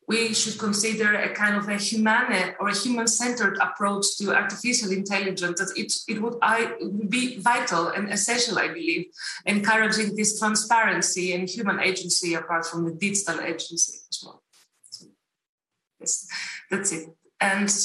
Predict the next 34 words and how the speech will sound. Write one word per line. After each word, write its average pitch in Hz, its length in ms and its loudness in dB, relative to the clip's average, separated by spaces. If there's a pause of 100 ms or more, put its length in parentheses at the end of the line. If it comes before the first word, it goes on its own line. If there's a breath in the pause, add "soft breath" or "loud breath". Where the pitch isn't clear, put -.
looking 214 260 2
forward 180 440 2
to, 202 380 -4
uh, 185 440 2
what 214 180 0 (280)
you 202 140 2
might 190 280 4
think. 185 460 2
I 214 100 4
know 226 100 4
it 220 140 2
might 220 260 2
sound 226 220 2
a 208 60 -2
bit 226 180 -2
of 220 140 0
a 208 240 -6
very 208 340 2
big 247 180 2
question, 202 460 2
but 190 240 0 (640 loud breath)
I 220 80 2
think 240 300 0
it's - 300 0
interesting 180 560 -2
to 180 400 -6 (260)
think 202 220 0
of, 196 220 -4
uh, - 160 2 (120)
alternatives 190 760 2
or, 180 360 2
uh, 175 200 2 (480)
fairer 196 380 2
practices - 960 0